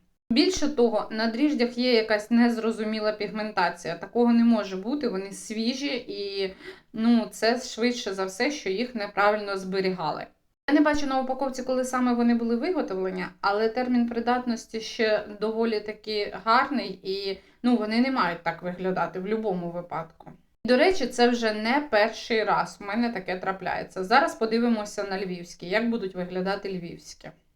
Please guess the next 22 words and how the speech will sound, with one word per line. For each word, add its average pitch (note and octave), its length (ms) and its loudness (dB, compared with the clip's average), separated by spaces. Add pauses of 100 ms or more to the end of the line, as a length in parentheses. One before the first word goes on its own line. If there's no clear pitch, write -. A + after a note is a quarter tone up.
(160)
У - 20 -4
львівських D4 460 2
термін B3+ 360 2
придатності A#3 640 2
до A#3+ 200 -2
сімнадцятого A#3 760 0
нуль C4 160 -2
сьомого C4+ 500 0
і B3 100 -2
на A3 160 0
упаковці A#3 500 -2
теж A#3+ 320 0
не G3+ 120 -4
зазначено, G3 640 -4
коли F#3+ 200 -6
саме G3+ 340 -2
вони F3 220 -4
були F3+ 240 -6
виготовлені. D#3 760 -8 (320)
Але G#3+ 520 6
дріжджі A3 480 -2
свіжі. - 540 -8